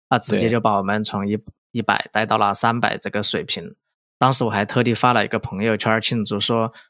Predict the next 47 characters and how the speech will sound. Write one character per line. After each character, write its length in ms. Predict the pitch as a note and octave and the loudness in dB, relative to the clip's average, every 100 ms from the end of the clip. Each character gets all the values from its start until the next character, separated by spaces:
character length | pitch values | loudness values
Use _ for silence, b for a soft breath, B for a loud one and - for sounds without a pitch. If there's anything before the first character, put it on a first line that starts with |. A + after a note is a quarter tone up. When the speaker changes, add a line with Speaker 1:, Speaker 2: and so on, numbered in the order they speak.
| - | -8
Speaker 1:
零 160 | G#2+ G#2+ | 0 4
到 160 | B2 | 4
一 80 | A#2+ | 4
百 260 | A2+ - - | 2 0 -2
用 160 | A2+ | -4
了 140 | A2 G2+ | -2 -2
一 100 | G#2+ | -4
个 220 | - A2+ | -2 0
月， 300 | A2+ A2 - _ _ - | 2 0 -4 _ _ -2
一 100 | C3 | 2
百 220 | A2+ - | 2 2
到 160 | - | -2
三 260 | G#2 B2+ B2+ | 2 2 2
百 220 | A2 - | 0 0
就 160 | G#2+ A2 | 0 0
用 140 | A2 | 2
了 120 | A2 G#2 | 2 0
一 100 | G#2 | -2
周， 340 | - G#2+ G#2+ - _ | -2 -2 -2 -10 _
增 180 | - B2 | 0 2
长 240 | C3 G#2 G#2+ | 4 2 0
从 280 | - G#2 | -4 0
来 180 | A2 G2 | 0 -2
就 180 | G2+ A2+ | -2 -4
不 120 | A2 | -2
应 120 | A2 | -2
该 140 | A2 G#2+ | 0 -2
是 140 | - | -2
线 260 | A2 A#2+ A#2 | -2 -2 -2
性 220 | - A2+ | -2 -4
的。 100 | - - - | -6 -10 -20
<laughs> 160 | _ | _
反 420 | - C3 C3+ - | 4 6 6 4
正， 120 | B2+ C3 G#2+ | 2 2 0
Speaker 2:
<laughs> 240 | - G#3 G3+ | -4 -8 0
Speaker 1:
反 100 | B2 | 2
正 80 | B2 | 4
三 220 | C#3 D3 | 4 4
百 100 | B2 | 2
订 160 | B2+ | 4
阅 140 | B2+ B2+ | 4 4
就 100 | B2 | 4
开 160 | B2+ | 2
始 120 | B2 G#2 | 0 0
嘚 200 | A2 A#2 | 2 2
瑟 140 | A2+ | 2
了。 100 | G2+ | -2